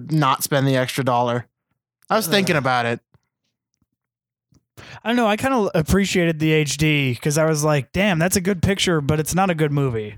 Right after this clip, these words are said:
Speaker 1: 'Cause it is actually, like, surprisingly well shot.
Speaker 2: Yeah, from a technical standpoint, the movie is well, like, shot, but all the parts there are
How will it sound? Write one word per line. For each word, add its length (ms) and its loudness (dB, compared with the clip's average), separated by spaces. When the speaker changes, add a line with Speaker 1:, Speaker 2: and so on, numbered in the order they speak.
Speaker 1:
'Cause 200 0
it 120 2
is 160 0
actually, 540 2
like, 240 0
surprisingly 840 2
well 240 2
shot. 400 0
Speaker 2:
Yeah, 420 0
from 220 0
a 60 0
technical 420 0
standpoint, 720 0
the 180 -2
movie 340 2
is 160 0
well, 760 2
like, 340 0
shot, 520 0
but 340 0
all 140 2
the 120 0
parts 440 0
there 420 0
are 380 0